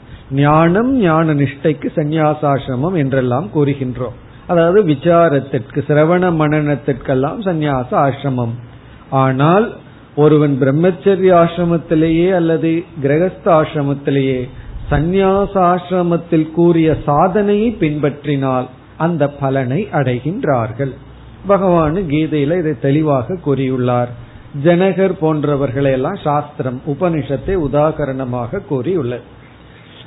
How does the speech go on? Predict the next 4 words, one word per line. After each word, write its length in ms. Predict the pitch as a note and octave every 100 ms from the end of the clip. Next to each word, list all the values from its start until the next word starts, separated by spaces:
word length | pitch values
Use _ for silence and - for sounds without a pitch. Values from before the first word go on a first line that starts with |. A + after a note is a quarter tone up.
| - -
பிறகு 380 | - G3 G3+ G3+
நாம் 280 | F3 E3+ E3 - - - -
சங்கரர் 640 | - E3 F#3 F#3+ F#3 F3 C#3+ - -
மேற்கொண்ட 600 | D3+ D#3+ D#3+ - D3